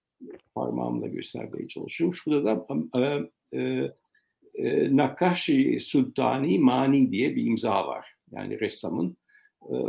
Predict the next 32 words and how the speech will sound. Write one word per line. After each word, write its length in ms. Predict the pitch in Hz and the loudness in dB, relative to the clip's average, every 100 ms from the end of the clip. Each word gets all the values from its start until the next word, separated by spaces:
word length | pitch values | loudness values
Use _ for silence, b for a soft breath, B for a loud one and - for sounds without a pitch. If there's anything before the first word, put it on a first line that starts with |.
| - | 0
Mani, 800 | 131 127 143 147 160 196 202 165 | 6 6 6 4 4 4 4 2
e, 460 | 147 139 143 143 - | 4 4 4 2 0
ismi, 580 | 151 - - 175 196 220 | -4 -4 -2 2 4 4
e, 300 | - 151 143 | 2 0 0
sultanların, 1120 | - 170 160 - 147 156 160 160 202 196 165 | -2 -4 -4 -2 0 2 2 2 2 0 0
ressamların 680 | 147 - 170 156 165 190 170 | 0 -2 -2 0 2 2 2
birçoğunda 600 | 202 180 160 123 113 110 | 0 0 2 2 2 0
oluyor. 480 | 101 98 95 92 95 | 0 0 -2 -2 -4
Çünkü 260 | - - | -8 -8
Mani 400 | - 57 57 117 | -6 -4 -4 -4
diye 180 | 113 110 | -4 -4
çok 240 | 110 - 123 | -6 -8 -6
res-, 320 | 113 - - 127 | -6 -6 -14 -12
çok 200 | - 131 _ - | -10 -10 _ -10
meşhur 420 | - - - 57 | -8 -8 -12 -6
böyle 380 | 55 52 64 - b b b _ | -4 -4 -4 -8 b b b _
on 240 | 120 127 127 | -2 0 2
dördüncü 640 | 110 104 110 107 120 113 - | 0 0 0 0 0 -2 -2
asırdan, 640 | 101 - 104 104 104 104 | -4 -4 -4 -2 -2 -2
on 200 | 104 101 | -4 -6
beşinci 380 | 98 - 113 107 | -8 -8 -6 -6
asırdan 640 | 110 - - 110 110 104 - | -6 -8 -8 -6 -4 -6 -10
bir 100 | - | -6
ressam 300 | 175 - 131 | -4 -2 -4
varmış. 760 | 127 - - - - 180 - - | -10 -14 -10 -8 -6 -4 -6 -6
Birçokları 600 | 156 - - - 104 - | -6 -2 -2 0 -2 0
onun 280 | - 135 131 | 2 4 4
ismini 380 | 117 - 127 - | 2 -2 -2 0
tekrar 340 | 120 120 107 | 0 2 0
almışlar 600 | 104 95 98 90 85 82 | 0 0 0 -2 -2 0
ve 100 | - | -2
kullanmışlar. 760 | - 104 98 98 - - - | -6 -6 -4 -6 -8 -10 -10